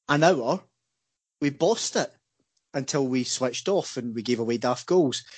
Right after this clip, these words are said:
We bossed it over there for an hour and we bossed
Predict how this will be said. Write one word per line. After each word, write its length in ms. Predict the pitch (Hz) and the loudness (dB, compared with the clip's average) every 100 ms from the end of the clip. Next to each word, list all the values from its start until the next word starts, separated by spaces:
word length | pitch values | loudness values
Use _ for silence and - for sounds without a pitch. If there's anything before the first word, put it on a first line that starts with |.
| - _ | -20 _
We 120 | 131 | -4
bossed 520 | 117 - 147 156 - 175 | -4 4 6 8 4 2
it 80 | 175 | 4
over 240 | 139 131 | 4 4
there 220 | 113 120 | 4 2
for 220 | 117 131 | 4 0
an 100 | 117 | 0
hour 240 | 110 117 127 _ _ _ - - - _ - | 2 4 2 _ _ _ -20 -20 -20 _ -2
and 160 | 131 123 | 0 2
we 80 | |
bossed 440 | 123 104 139 139 | 0 4 4 4